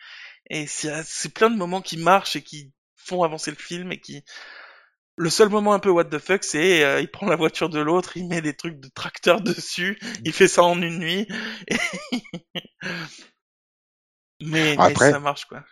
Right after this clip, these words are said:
Speaker 2: après ça, on peut le comprendre effectivement en se disant que, euh, que oui,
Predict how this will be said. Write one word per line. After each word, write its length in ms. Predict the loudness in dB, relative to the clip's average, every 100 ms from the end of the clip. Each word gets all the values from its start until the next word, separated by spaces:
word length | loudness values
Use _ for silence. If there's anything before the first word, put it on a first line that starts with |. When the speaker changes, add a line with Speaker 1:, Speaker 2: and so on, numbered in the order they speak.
| _ _ -20 _
Speaker 2:
après 360 | -4 -2 4 4
ça, 240 | 4 2 2
on 160 | -2
peut 140 | -6 -6
le 60 |
comprendre 440 | -4 -2 -2 2 2
effectivement 500 | 0 -2 -2 0 2
en 40 |
se 60 | 0
disant 340 | 0 0 0
que, 160 | 2 2
euh, 600 | 6 8 8 6 4 0 -4 -8 -8 0
que 160 | 6 8
oui, 200 | 8